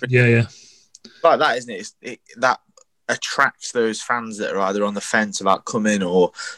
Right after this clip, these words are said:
Speaker 2: the fans that some, sometimes will, will choose something over that over the weekend. Whereas you think, "Oh, crikey, Sarri's boys are in. It's gonna cost me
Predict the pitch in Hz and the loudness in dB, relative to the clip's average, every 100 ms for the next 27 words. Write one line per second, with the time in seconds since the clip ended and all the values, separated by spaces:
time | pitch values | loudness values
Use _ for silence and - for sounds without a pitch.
0 | _ - 107 101 98 101 98 - _ _ | _ -4 0 0 0 4 4 2 _ _
1 | _ _ - 92 - - - 127 110 101 | _ _ -2 -2 -4 -8 0 2 4 4
2 | 101 101 107 - 98 104 101 - 135 113 | 4 4 2 2 0 0 0 2 4 6
3 | 107 131 113 110 107 101 101 98 - 101 | 6 4 2 2 4 4 4 4 2 0
4 | 101 110 120 - 87 92 98 95 104 101 | 2 4 2 0 -2 6 6 6 2 0
5 | 110 98 - 107 85 - 101 98 - - | -2 -2 0 0 0 0 0 0 -4 -6
6 | _ - - - - 113 110 98 101 95 | _ -20 -20 -8 0 2 2 0 0 -2
7 | 90 85 90 110 - _ _ _ - - | 0 -4 -4 -6 -12 _ _ _ -12 -8
8 | - 110 104 - - - 101 98 | 0 0 2 0 0 0 0 0